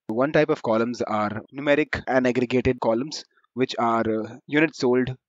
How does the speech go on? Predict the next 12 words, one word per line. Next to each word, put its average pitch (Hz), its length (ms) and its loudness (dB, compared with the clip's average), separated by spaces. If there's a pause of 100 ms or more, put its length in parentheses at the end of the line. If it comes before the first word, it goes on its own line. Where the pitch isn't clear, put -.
profit, 131 440 2
sales 127 240 0
price, 113 560 0 (140)
gross 127 300 2
sales, 113 360 0 (200)
and 127 160 -2
all 147 240 4
these 131 260 4
are 120 220 -2
known 120 160 -2
as 120 280 0 (140)
measures. 120 460 2